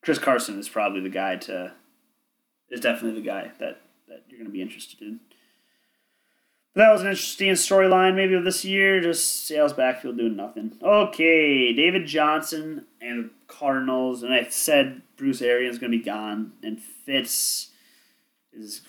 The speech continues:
who knows about Fitz. Um, and the Cardinals kinda overall, like I said, might just take a total tank, and they might just go into rebuild mode, and,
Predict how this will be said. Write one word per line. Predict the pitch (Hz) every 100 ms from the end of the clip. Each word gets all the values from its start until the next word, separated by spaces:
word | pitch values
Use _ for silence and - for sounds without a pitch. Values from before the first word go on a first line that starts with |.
| -
who | 143
knows | 117 113 113
about | 110 95
Fitz. | - - 117 113 - - - - _ _ _ _ _ _
Um, | 107 104 101 98 - _ _
and | 120
the | 117
Cardinals | - 147 113
kinda | - 117
overall, | 101 104 101 101 98
like | 92
I | 104
said, | - 98 85
might | 95 92
just | 98 95
take | - 104
a | 80 _
total | _ - 107 85
tank, | - 101 104 101
and | 104
they |
might | 104 104
just | - 104
go | 113 110
into | 104
rebuild | 107 110 110 107
mode, | 107 104 104 107
and, | 80 82